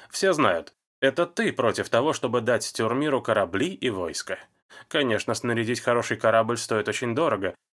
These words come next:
но многие говорят, что скупиться сейчас неумно.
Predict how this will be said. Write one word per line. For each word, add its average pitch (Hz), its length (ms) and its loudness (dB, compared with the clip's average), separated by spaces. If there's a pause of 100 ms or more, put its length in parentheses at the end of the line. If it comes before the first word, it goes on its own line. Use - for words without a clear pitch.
(160)
но 156 180 0
многие 143 320 2
говорят, 139 320 4
что - 180 -2
скупиться 139 560 -4
сейчас 135 600 0
неумно. 101 640 -4